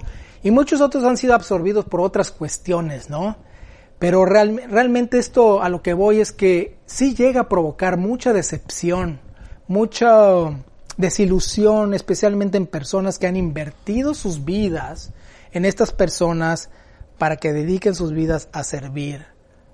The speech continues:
al Señor fielmente. Y eso es lo que yo creo que Pablo sentía en este momento, ¿no? Eh, al ver a Demas abandonar el ministerio, habiendo sido uno de sus colaboradores más importantes,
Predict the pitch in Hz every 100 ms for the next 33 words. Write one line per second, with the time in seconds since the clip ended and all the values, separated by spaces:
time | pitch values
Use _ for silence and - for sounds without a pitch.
0 | _ - 151 147 139 131 - 139 127 127
1 | 123 - - - 196 277 - 285 233 185
2 | 190 196 190 175 - 170 175 170 160 151
3 | 143 156 147 139 143 - 147 135 131 127
4 | - 120 135 170 185 - - - - -
5 | 156 151 147 143 143 - 165 185 185 175
6 | 185 180 180 - 156 143 143 147 143 156
7 | 180 165 160 143 - 160 165 170 170 165
8 | 160 165 165 - 160 160 165 156 - 143
9 | 151 151 165 165 156 156 160 - 135 -
10 | 160 160 180 175